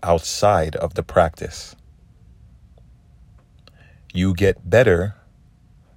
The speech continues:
with the understanding of how effective meditation is to your moment and learning to accept its growth when you look for it, when you're not in it.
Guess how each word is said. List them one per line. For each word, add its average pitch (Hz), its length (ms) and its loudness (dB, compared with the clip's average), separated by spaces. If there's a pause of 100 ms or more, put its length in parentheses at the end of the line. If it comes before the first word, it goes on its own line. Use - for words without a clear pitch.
with 87 240 -2
the 87 140 -4
understanding 90 840 -2
of 82 160 -10
how 110 300 0
effective 82 640 -2
meditation 85 880 -2
is 101 440 -4 (480)
to - 120 -6
your 80 160 -2
moment 98 540 0 (840)
and 87 200 -2
learning 90 300 4
to - 220 -4
accept - 440 0
its - 180 -6
growth 92 560 0 (1600)
when 85 160 0
you 85 140 0
look 85 280 0
for 110 340 0
it, - 200 -8 (1500)
when 87 180 0
you're 87 100 0
not 82 320 -2
in 85 160 -6
it. - 200 -16